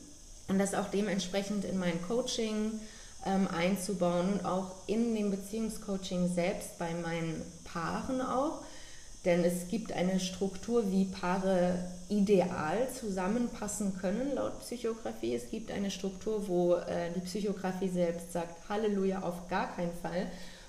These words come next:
Und ich habe mittlerweile ein, zwei Klientinnen, die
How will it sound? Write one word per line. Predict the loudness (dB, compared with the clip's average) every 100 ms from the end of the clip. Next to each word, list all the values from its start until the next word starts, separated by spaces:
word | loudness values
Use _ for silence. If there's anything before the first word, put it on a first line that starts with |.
| -6
Und | -4
ich | -2
habe | -2
mittlerweile | -2 0 0 0 -2 -2
ein, | -2 -4
zwei | -4 -4 -4 -6 -12 -14 -4
Klientinnen, | 2 2 2 2 0 2 2 0 -4 -6
die | -2 2 2 0